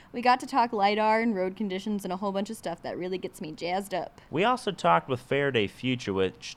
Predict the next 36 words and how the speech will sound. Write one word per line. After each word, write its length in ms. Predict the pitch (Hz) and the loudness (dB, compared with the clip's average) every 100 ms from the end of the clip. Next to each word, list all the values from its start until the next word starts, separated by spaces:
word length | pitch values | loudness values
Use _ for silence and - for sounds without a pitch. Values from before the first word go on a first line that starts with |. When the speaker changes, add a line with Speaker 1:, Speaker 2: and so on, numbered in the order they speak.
| - | -2
Speaker 2:
debuted 680 | 117 117 110 131 170 180 | 0 0 -4 -6 -4 0
its 340 | 139 87 - 151 | 0 -2 -8 -16
first 380 | - 165 165 - | -2 0 0 -4
production 600 | 113 110 123 - 107 90 | -2 4 2 2 -6 -4
vehicle 440 | 87 80 - 87 | -4 -4 -4 -4
at 100 | - | -4
C 360 | - 117 95 104 | -6 -6 -2 0
E 40 | |
S 160 | 113 90 | -2 -4
this 180 | 85 | -10
year. 140 | 82 76 | -8 -10
It's 140 | - | -10
called 200 | - 135 | -4 -2
the 160 | 123 - | -2 -2
F 200 | 135 143 | -2 0
F 200 | 135 - | -2 -2
nine 540 | 104 107 110 110 101 | -4 -2 -2 -2 -4
one. 320 | 107 113 92 87 - - - - | 2 2 2 -4 -14 -20 -20 -14
Uh, 280 | - 104 101 | -2 4 4
the 120 | 104 | 2
rep 240 | 113 185 208 | 2 2 2
we 100 | 135 | -4
talked 380 | 131 127 120 - | 2 2 2 -2
to, 180 | 120 107 | -4 -2
Jason 440 | 107 123 123 113 | 0 -2 -2 -4
Wallace, 560 | 113 117 113 101 - - - - | 2 4 4 2 -2 -16 -20 -20
said 100 | - | -4
it's 120 | 165 - | -4 -2
gonna 180 | 160 | -2
be 420 | 139 139 127 113 - - | -2 -2 0 -2 -6 -8
north 400 | 117 139 156 156 | -2 0 0 0
of 120 | 117 | 0
a 80 | 107 | 0
hundred 340 | 120 113 104 | 0 -2 -2
thousand 360 | 113 104 98 98 | 0 0 0 0
dollars, 500 | 101 104 92 87 | 4 4 2 -2